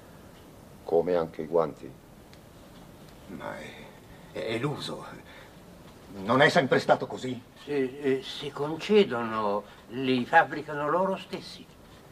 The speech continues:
Speaker 2: Nei prigionieri è fatto obbligo di lavorare alla lana. È volontà dell'imperatore. Sua Maestà ritiene che lavorare la lana sia un lavoro che, senza essere faticoso,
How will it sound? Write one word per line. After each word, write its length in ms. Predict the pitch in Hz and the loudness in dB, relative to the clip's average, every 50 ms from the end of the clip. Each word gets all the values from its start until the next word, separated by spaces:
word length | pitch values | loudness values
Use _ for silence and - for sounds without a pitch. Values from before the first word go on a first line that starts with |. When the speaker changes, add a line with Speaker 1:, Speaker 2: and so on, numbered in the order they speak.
| - - - - - - - - - - - - - - - - - - - - - - - - - - - - - - - - - - - - - - - - - - - | -20 -20 -20 -20 -20 -20 -20 -20 -20 -20 -20 -20 -20 -20 -20 -20 -20 -20 -20 -20 -20 -20 -20 -20 -20 -20 -20 -20 -20 -20 -20 -20 -20 -20 -20 -20 -20 -20 -20 -20 -20 -18 -14
Speaker 2:
Nei 160 | - 104 107 | -10 -10 -8
prigionieri 500 | 107 - 123 117 123 117 120 117 113 110 | -6 -6 -6 -4 -2 -2 0 0 0 0
è 40 | 104 | 2
fatto 260 | - 120 113 - 117 | 2 2 2 4 4
obbligo 340 | 120 131 113 117 110 110 107 | 2 2 2 0 -4 -4 -4
di 140 | 104 110 104 | -2 -2 -2
lavorare 440 | 104 104 101 107 107 113 110 110 104 | -2 0 2 2 4 4 4 4 2
alla 120 | 98 98 | 2 2
lana. 300 | 98 98 92 90 87 85 - - - - - - - - - - - - - - - - - | 2 2 2 0 -2 -6 -12 -16 -18 -20 -20 -20 -20 -20 -20 -20 -20 -20 -20 -20 -20 -18 -14
È 180 | - 101 95 | -10 -10 -8
volontà 540 | 92 101 95 101 101 98 90 - 113 110 107 | -6 -4 -4 -4 -6 -6 0 2 4 4 4
dell'imperatore. 1000 | 107 107 90 98 90 87 85 92 90 92 87 - - 73 71 69 - - - - - - - - - - - - - - - - - - - | 2 0 -4 -8 -10 -12 -10 -8 -8 -8 -10 -12 -14 -16 -16 -16 -16 -18 -20 -20 -20 -20 -20 -20 -20 -20 -20 -20 -20 -20 -20 -20 -20 -20 -16
Sua 180 | - - 131 123 | -4 0 2 6
Maestà 300 | 139 147 131 - 165 156 | 6 6 8 8 8 6
ritiene 320 | 151 139 - 180 165 147 | 6 6 4 4 4 4
che 100 | - 135 | 6 6
lavorare 460 | 131 127 131 127 135 151 143 135 127 | 6 6 6 6 6 6 6 6 6
la 100 | 117 117 | 4 4
lana 340 | 123 139 151 147 131 113 - - - - - - - | 6 8 6 6 4 2 -2 -4 -8 -20 -20 -20 -16
sia 160 | - - 110 | -10 -6 -4
un 40 | 104 | -2
lavoro 220 | 107 104 - 110 | 0 0 0 0
che, 120 | - 113 | -2 -2
senza 420 | - - 120 120 120 - - 113 110 | -2 -2 -2 -2 -2 -4 -2 0 0
essere 520 | 113 110 - - 117 107 104 104 101 95 | 0 0 -2 -4 -4 -4 -4 -4 -4 -6
faticoso, 800 | - - 101 - - - 143 143 147 123 123 104 - - - | -6 -8 -8 -8 -4 2 4 4 4 4 2 -2 -4 -8 -16